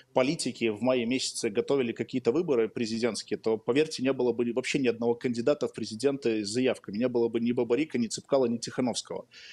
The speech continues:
Потому что никто не имел никаких штабов. А если кто-то готовил, то это делалось абсолютно подпольно. Если бы не готовили эти штабы, то, ну, поверьте, что они бы сели з-, ещё за несколько дней до момента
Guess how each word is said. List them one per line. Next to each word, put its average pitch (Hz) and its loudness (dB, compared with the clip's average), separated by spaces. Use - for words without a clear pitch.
Потому 120 -2
что - -2
никто 139 2
не 120 2
имел 117 2
никаких 113 -2
штабов. 117 2
А 110 2
если 120 -2
кто-то 131 0
готовил, 127 2
то 113 -2
это 117 -6
делалось 120 0
абсолютно 131 -4
подпольно. 123 -2
Если 101 -4
бы 120 -2
не 120 -2
готовили 123 0
эти - -6
штабы, 175 0
то, 113 2
ну, 123 -6
поверьте, 151 -2
что 120 0
они 120 -2
бы 120 -6
сели 123 0
з-, 107 -12
ещё 123 -2
за 120 -4
несколько 127 -2
дней 131 -2
до 117 2
момента 117 -4